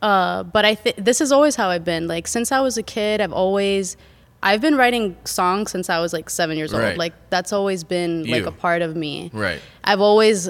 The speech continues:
Speaker 1: uh, loved R and B. I've always, you know, sang very soulfully. That's always been me. And I think, um, you know, I've experimented through the years. Like, I, you know, I went to S A E,
Speaker 2: Mm-hmm,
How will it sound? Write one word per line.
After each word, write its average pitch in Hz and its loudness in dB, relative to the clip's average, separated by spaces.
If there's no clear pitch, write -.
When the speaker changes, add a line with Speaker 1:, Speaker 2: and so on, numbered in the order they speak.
Speaker 1:
uh, 180 -6
loved 180 -2
R 180 -2
and 170 -4
B. 202 0
I've 170 -4
always, 170 -4
you 196 -4
know, 165 -2
sang 175 -2
very 165 -2
soulfully. 175 -2
That's 180 -2
always 202 0
been 175 -4
me. 170 -4
And 196 -4
I 185 -2
think, 208 -4
um, 175 -2
you 269 2
know, 269 6
I've 240 6
experimented 214 0
through 196 -2
the 175 -4
years. 170 -2
Like, 165 -6
I, - 2
you 190 -2
know, 202 2
I 190 4
went 185 0
to - -8
S 185 -4
A 175 -2
E, 175 -4
Speaker 2:
Mm-hmm, 107 -6